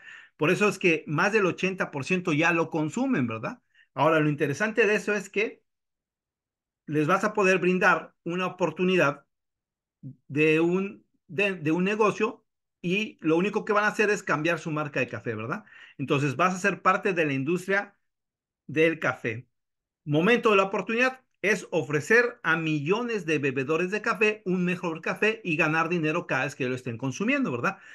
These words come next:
Mira, aquí te com-, te pongo compañías que son multimillonarias que están invirtiendo en el café. ¿Por qué? Porque el margen de ganancia que existe en el café es espectacular, es gigantesco, ¿verdad?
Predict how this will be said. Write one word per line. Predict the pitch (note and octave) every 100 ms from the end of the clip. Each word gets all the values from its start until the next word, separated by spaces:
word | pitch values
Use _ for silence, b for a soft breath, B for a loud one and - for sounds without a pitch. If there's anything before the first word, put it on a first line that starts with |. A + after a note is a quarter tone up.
| B
Mira, | F#3 A#3 F3
aquí | -
te | G#3 A#3
com-, | G#3 F3+ F3+
te | F3+ E3
pongo | G3+ G3+ G3 E3+ D3+ C#3
compañías | D3+ C#3 C#3+ D3+ D#3+ D#3+ -
que | C3
son | B2+ G3+
multimillonarias | A3 - E3 C#3+ C#3 C#3 D#3+ -
que | C#3
están | - F3
invirtiendo | G#3 G3+ F#3+ F3+ F3
en | E3+
el |
café. | D#3+ D#3 E3+
¿Por | D#3+ D3
qué? | F#3 F3+ - _ b b b b
Porque | - E3+ E3+
el | E3
margen | E3 F#3 G#3 G3 G#3 F3
de |
ganancia | C#3+ D3 F3+ F3+ D3
que | -
existe | B2 - G3+ G#3
en | E3 C3+
el | A#2+
café | A#2+ E3 A#3 -
es | F#3+ F3
espectacular, | G3+ - D3+ - C3+ C#3 C#3+
es | F3
gigantesco, | F#3 C#3+ B2 A2+ A#2+ - A2+
¿verdad? | D3+ C#4